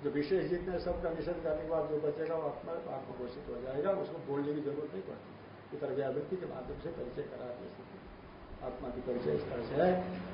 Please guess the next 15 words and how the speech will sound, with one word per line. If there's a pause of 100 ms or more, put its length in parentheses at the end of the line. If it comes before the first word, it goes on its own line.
(120)
एक
अनेक
करके,
अस्ति
नास्ति
करके
आत्मा
को
परिचय
नहीं
हो
सकता, (1400)
सारी
कल्पना
है।